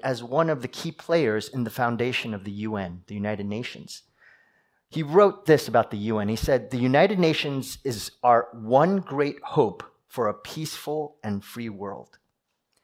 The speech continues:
Do you know that since he wrote that quote, there have been literally hundreds of wars that have occurred on this planet since, after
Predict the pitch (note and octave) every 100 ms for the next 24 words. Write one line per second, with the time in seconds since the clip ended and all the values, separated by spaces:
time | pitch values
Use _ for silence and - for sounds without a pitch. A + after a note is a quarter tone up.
0 | _ _ _ _ _ - E3 A#3+ A#3 D#3
1 | - - D#3 D#3 - D3 A#2+ B2 A#2 -
2 | - G#2+ - - D3 D3 - B2+ A#2+ A#2
3 | C#3+ C3+ A#2+ A2 G2+ - - D3 E3 D3+
4 | A#2 G2 - G2+ G2+ A2 F#2 - - -
5 | _ - A2+ G#2+ A2 - C3 G#2+ - _
6 | - G#2+ G2+ F#2 - A#2+ G#2+ F2+ - _
7 | _ _ - - B2+ F#2+ - - - _
8 | _ _ _ _ _ - _ _ _ E3+
9 | A3+ A#3+ - A2+ G#2+ G2